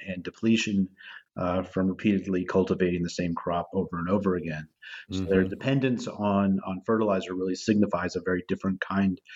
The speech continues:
Speaker 1: of relationship to the land than what had existed, um, before the Civil War.
Speaker 2: Absolutely. And what about for black Southerners? Um, how is their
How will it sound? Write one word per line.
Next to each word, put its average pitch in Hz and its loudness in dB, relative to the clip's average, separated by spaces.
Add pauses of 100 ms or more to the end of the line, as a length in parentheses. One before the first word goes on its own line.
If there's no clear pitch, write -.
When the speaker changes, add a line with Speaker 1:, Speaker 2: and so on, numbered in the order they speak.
(340)
Speaker 1:
of 104 4
relationship 104 0
to - -14
the 95 0
land 90 0
than 90 -4
what 90 0
had 87 -2
existed, 85 -6 (680)
um, 85 -8 (280)
before 101 2
the 95 0
Civil 80 -6
War. 78 -10 (920)
Speaker 2:
Absolutely. 92 -12 (140)
And 151 0
what 185 2
about 160 0
for 131 -4
black 127 0
Southerners? 87 -2
Um, 101 0 (220)
how 127 0
is 107 -4
their 113 0